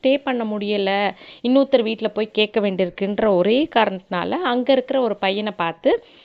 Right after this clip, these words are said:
தனக்கு கட்டி வச்சதாகவும், இப்ப தன்னோட லைஃப் கொஞ்சம் பேடா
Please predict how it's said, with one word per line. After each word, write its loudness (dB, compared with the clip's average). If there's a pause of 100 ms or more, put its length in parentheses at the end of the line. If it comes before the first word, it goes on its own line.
(160)
தனக்கு 4
கட்டி 2
வச்சதாகவும், 2
இப்ப 2
தன்னோட 0
லைஃப் -2
கொஞ்சம் 0 (420)
பேடா 4